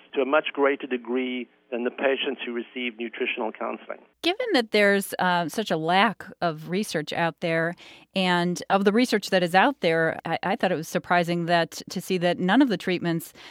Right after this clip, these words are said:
Speaker 2: that have been studied is actually very effective with long-standing anorexia. What are your recommendations for studies that will help us understand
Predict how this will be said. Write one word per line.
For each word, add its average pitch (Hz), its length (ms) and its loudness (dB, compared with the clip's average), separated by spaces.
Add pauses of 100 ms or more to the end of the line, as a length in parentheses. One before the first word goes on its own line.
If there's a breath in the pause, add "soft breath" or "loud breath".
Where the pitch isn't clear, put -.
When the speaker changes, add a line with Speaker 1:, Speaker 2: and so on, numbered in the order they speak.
(140 loud breath)
Speaker 2:
that 175 160 2
have 170 60 6
been 170 120 0
studied 180 420 0
is 160 160 -2
actually 180 420 2
very 180 380 2
effective 147 540 -2
with 156 160 -6
long-standing 180 920 0
anorexia. 165 680 -2 (440 loud breath)
What 254 180 2
are 302 40 4
your 311 80 0
recommendations 202 800 2
for 180 220 0
studies 185 440 0
that 185 100 -2
will 175 100 0
help 208 240 0
us 196 200 0
understand 170 680 -2